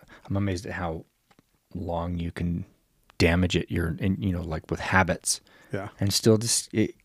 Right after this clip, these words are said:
Speaker 1: continues to do its thing.
Speaker 2: Yeah.
Speaker 1: So tell us, you went, you were at, you were in Cincinnati. Did you mention, I don't think you mentioned that team you were with, did you?
Speaker 2: Yeah, so
Speaker 1: Hmm.
Speaker 2: it was a fun time. We got to,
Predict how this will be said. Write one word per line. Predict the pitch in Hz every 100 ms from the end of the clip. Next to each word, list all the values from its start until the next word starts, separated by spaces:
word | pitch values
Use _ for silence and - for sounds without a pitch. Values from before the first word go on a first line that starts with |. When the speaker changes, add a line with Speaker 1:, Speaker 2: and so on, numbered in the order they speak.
| -
Speaker 1:
continues | 107 113 113 120 117
to | - 120 117
do | 120 117
its | 120 -
thing. | - 139 117 - _ -
Speaker 2:
Yeah. | - - _ _ _ _ _ _ _ _
Speaker 1:
So | - 143
tell | 139 165
us, | 170 165 -
you | 147 139
went, | 143 147
you | 139
were | 127
at, | 117 - - 113
you | 139
were | 131
in | 131
Cincinnati. | 147 135 131 113 113
Did | 120
you | 131
mention, | 139 135 147 135 - -
I |
don't | 120 135
think | 131
you | 131
mentioned | 127 120 120
that | 110
team | - 127
you | 110
were | 98
with, | 92 87 - -
did | 113 104
you? | 156 151 - - - - -
Speaker 2:
Yeah, | 135 175 170
so | - 165 165 165
Speaker 1:
Hmm. | 156
Speaker 2:
it |
was | 135 -
a |
fun | 165 165
time. | 151 151 143 156
We | 147
got | 139 127
to, | - 131 123 117